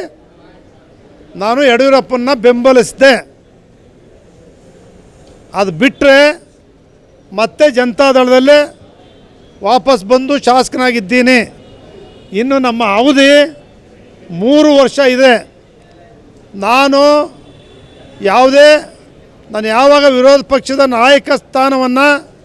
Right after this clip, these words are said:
ಜಿ ಟಿ ದೇವೇಗೌಡರು ಅಂಥೇಳಿ ನನಗೆ ಕೊಡಲಿಲ್ವೋ,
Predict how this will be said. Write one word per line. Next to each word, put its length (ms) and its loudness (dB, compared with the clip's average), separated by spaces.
ಜಿ 160 -2
ಟಿ 160 0
ದೇವೇಗೌಡರು 640 2
ಅಂಥೇಳಿ 440 2
ನನಗೆ 300 -8
ಕೊಡಲಿಲ್ವೋ, 540 4